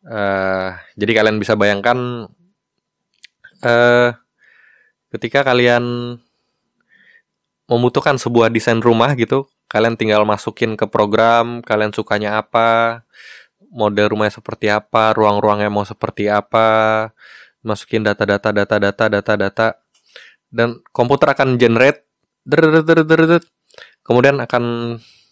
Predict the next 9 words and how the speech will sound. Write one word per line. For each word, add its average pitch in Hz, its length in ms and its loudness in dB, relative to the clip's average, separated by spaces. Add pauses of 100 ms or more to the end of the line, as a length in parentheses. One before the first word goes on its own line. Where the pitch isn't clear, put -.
(120)
akan, 117 300 -4 (880)
ya 160 80 2
mungkin 175 400 0 (240)
ada 135 240 2
tahap 135 240 -2
lebih 131 160 4
lanjutnya 139 480 0 (640)
bisa 117 240 -2
memilih 117 480 2